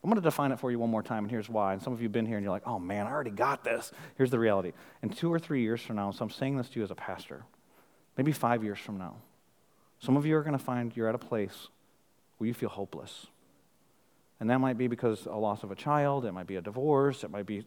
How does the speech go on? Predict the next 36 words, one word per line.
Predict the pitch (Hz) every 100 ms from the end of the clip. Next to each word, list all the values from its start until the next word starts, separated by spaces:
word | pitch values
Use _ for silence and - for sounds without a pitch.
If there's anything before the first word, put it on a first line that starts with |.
| 131
some | - 139
difficult | 120 139 156 151 147
thing | 151 135
happens, | 123 120 113
some | 117
tragedy | - - 139 147 139
you | 123
couldn't | 135 175 156
in | 127 120
this | 160 170
moment | 165 180 135 110
ever | 127 135
even | 117
foresee | 113 110 - - 185
happening. | 160 156 131 98 - - - - - _ _ _ _ _ _ _ _ -
And | 139
I |
don't | 190 220
think | 185
you're | 175
gonna | 175 165
remember | 151 156 147
the | 143
definition, | 143 143 143 147 110
but | 113
here's | 151
what | 156
I | 151
want | 143 135
to | 135
happen. | 143 127
I | 123
want | 147
you | 175
to | 160
go, | 123